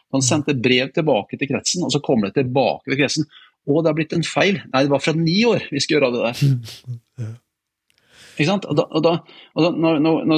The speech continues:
Speaker 1: tar jeg fotball her, jeg kunne like godt ha pekt på ski, for at vi gjør det samme der også, og vi, og vi, vi, vi spesialtrener, og vi, vi, vi opplever her på, på Meråker videregående et stort antall som ikke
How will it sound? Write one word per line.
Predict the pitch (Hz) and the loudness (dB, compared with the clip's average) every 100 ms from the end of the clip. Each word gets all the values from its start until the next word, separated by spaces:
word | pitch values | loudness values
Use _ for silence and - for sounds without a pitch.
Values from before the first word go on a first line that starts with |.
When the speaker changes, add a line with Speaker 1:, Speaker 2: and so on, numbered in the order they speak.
| 151 | 0
Speaker 1:
tar | - 143 | 0 0
jeg | 123 | 0
fotball | 185 - 117 | -6 -2 0
her, | 127 | 0
jeg | 139 | 0
kunne | 165 | -2
like | 185 160 - | -2 -2 -2
godt | 143 | -4
ha | 143 | -2
pekt | 151 127 | -4 -2
på | 151 | -2
ski, | - 151 156 - _ _ _ _ _ - | 0 0 -4 -8 _ _ _ _ _ -2
for | 156 | -2
at | 135 - | -2 -4
vi | 143 156 | -2 0
gjør | 160 127 104 | 2 2 2
det | 127 | 0
samme | - 165 139 127 | 0 2 2 4
der | 135 139 | 2 0
også, | 135 180 208 _ _ - | 0 0 -2 _ _ -2
og | 160 | -2
vi, | 160 _ - | -2 _ -4
og | 147 | -2
vi, | 156 - - | -2 -4 -2
vi, | 151 165 - - - - | 0 2 -2 -6 -14 -6
vi | - | -2
spesialtrener, | - - 147 185 165 123 107 - 120 107 147 220 - _ _ _ _ - | -2 -2 0 2 2 2 0 0 0 2 2 2 -2 _ _ _ _ -4
og | 143 147 | 0 2
vi, | 160 143 | 0 -2
vi, | 147 143 156 139 - 123 | -2 2 2 -2 -12 -4
vi | 127 143 190 | -2 0 0
opplever | 147 - - 107 143 - | 0 -2 0 2 2 0
her | 120 113 113 | 0 0 0
på, | 139 143 139 139 127 120 139 147 | 0 2 2 2 0 -4 -6 -4
på | 135 151 | 0 2
Meråker | 135 110 | 2 2
videregående | 143 127 107 131 247 - - - | 2 2 2 2 0 -2 -20 -8
et | - - | -4 0
stort | - - 123 139 165 | 0 0 0 0 2
antall | 151 135 139 220 | 0 2 0 0
som | - | -2
ikke | 131 - | -4 -2